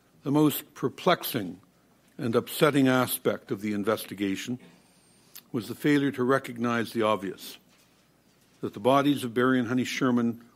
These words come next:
were staged post-mortem in a very deliberate manner.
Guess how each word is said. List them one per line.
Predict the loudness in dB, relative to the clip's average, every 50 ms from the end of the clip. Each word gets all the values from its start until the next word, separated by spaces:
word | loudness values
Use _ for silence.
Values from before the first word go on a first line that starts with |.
| _ -14
were | -12 -12
staged | -10 -4 0 0 2 2 2 0 -4 -10 -8
post-mortem | -2 -2 0 0 -2 -4 -4 -2 0 0 0 0 -2 -6 -8 -8 -8 -12 _ _ _ _ _ _ _ -12
in | -10
a | -8 -4
very | -2 -2 -2 -2 -2
deliberate | -4 -4 -4 -4 -2 -4 -4 -4 -6
manner. | -8 -8 -8 -8 -10 -12